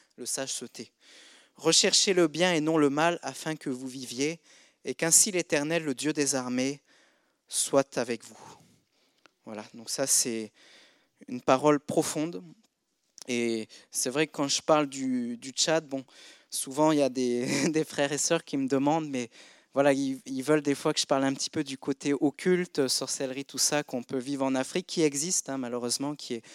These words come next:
assez présent en Afrique. Mais pour moi, en Europe, je pense qu'il y en a plus, hein, finalement. Parce que dans le monde de la musique, du cinéma, de la politique, de tout ce qui est dans notre culture, vous allez dans des grandes surfaces, dans des magasins, il y a des rayons entiers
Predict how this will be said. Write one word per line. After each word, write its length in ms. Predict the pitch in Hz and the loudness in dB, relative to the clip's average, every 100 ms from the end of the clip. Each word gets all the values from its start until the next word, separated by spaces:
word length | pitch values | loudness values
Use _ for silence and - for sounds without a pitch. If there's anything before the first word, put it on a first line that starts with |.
| - | -12
assez 240 | 127 - 143 | -6 -4 -4
présent 320 | - 139 143 | -2 0 2
en 100 | 135 | 2
Afrique. 380 | 123 - 185 - - - - - | 0 -2 -4 -6 -20 -20 -16 0
Mais 140 | 143 | 0
pour 200 | - 151 | 2 0
moi, 180 | 156 170 | 4 6
en 100 | 160 | 6
Europe, 420 | 151 131 160 - 143 135 | 4 4 4 2 -4 -2
je 140 | 135 | -2
pense 320 | 127 147 - | -4 -4 -4
qu'il 140 | - 131 | -6 -4
y 40 | |
en 140 | 127 | -2
a 80 | 127 | -4
plus, 320 | - 127 - | -6 -6 -6
hein, 80 | 117 | -8
finalement. 420 | - 120 107 107 - _ - - - _ - | -12 -12 -12 -14 -20 _ -20 -20 -20 _ -8
Parce 180 | 123 | -6
que 140 | - 147 | -2 -2
dans 180 | 143 143 | 2 4
le 140 | 143 | 2
monde 320 | 151 165 165 | 2 0 0
de 80 | 143 | 0
la 160 | 139 139 | 2 2
musique, 520 | 143 135 160 175 156 | 0 -2 -4 -6 -10
du 120 | 135 | -4
cinéma, 960 | - - 139 135 139 147 151 151 156 147 | -2 0 0 0 2 2 0 -2 -4 -4
de 120 | 135 | -4
la 140 | 123 | -6
politique, 760 | - 147 151 - 165 180 - - - - - - _ - | -6 -6 -4 -2 -4 -6 -12 -16 -18 -20 -20 -20 _ -8
de 180 | 135 | -2
tout 160 | 139 190 | -2 -2
ce 100 | - | -6
qui 120 | - | -2
est 60 | 175 | 0
dans 120 | 160 | 2
notre 180 | 151 - | 2 0
culture, 480 | - - - 190 180 | -10 -4 2 2 2
vous 200 | 151 151 | 0 2
allez 180 | 151 | 4
dans 140 | 156 151 | 4 2
des 100 | 143 | 2
grandes 260 | 135 147 | 2 0
surfaces, 440 | - 147 - 160 147 | 0 -4 0 0 2
dans 140 | 143 | 0
des 120 | 135 | 0
magasins, 540 | 135 135 135 135 139 156 | 0 0 2 0 2 0
il 20 | |
y 60 | 139 | 0
a 40 | |
des 140 | 127 | -2
rayons 420 | 131 143 147 147 - | -2 0 2 2 0
entiers 540 | 156 160 - 175 165 | -2 0 2 2 -2